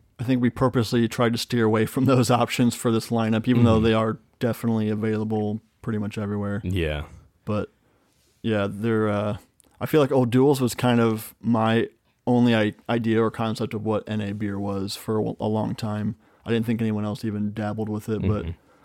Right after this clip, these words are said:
Speaker 1: then I also realized, oh, like, Guinness makes an N A beer, which we had on a previous episode. I know that we, we tried the, the N A Guinness, and it was pretty good.
Speaker 2: Yeah. Well, I was surprised when we were in Germany how many non-alcoholic beers there were.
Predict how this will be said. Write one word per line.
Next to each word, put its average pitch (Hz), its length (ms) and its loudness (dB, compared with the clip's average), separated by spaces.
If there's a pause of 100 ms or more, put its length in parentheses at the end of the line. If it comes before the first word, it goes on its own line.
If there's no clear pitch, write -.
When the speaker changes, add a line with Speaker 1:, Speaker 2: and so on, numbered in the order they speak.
(440)
Speaker 1:
then 117 140 0
I 110 100 2
also 113 260 2
realized, 110 560 0
oh, 202 160 4
like, 113 220 -2
Guinness 135 400 0
makes 110 300 -4
an 117 100 -2
N 113 140 -2
A 113 300 -2
beer, 110 340 -2
which 113 180 -4
we 123 140 2
had 120 340 2
on 117 160 -2
a 117 140 0
previous 123 400 0
episode. 113 560 -4 (160)
I 117 100 -2
know 117 220 2
that 110 100 0
we, 110 240 0 (540)
we 117 80 -12
tried 113 320 -4
the, 110 180 0
the 113 140 -6
N 113 160 0
A 110 180 -2
Guinness, 110 380 -4
and 156 80 -8
it 175 40 -4
was 202 80 -6
pretty 294 220 -8
good. 269 380 -6
Speaker 2:
Yeah. 98 320 -2 (400)
Well, 120 140 2
I - 20 0
was 202 140 -4
surprised 90 460 -2
when 87 100 -4
we 92 80 0
were 104 60 0
in 85 100 -4
Germany 80 400 -6
how 95 180 -4
many 85 240 -4
non-alcoholic 80 680 -6
beers 78 260 -8
there 76 100 -6
were. 78 280 -6